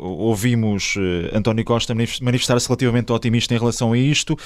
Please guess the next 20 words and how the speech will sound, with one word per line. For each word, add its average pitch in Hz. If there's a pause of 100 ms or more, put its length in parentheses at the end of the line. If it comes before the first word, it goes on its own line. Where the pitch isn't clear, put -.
(300)
Eh, 107
o 110
Fernando 123
Rocha 120
Andrade 117
diz 113
que 101
é 107
sempre 113
um, 101
um 117
pessimista 120
no 110
que -
diz 113
respeito -
a, 101
às 104
negociações 113
orçamentais. 110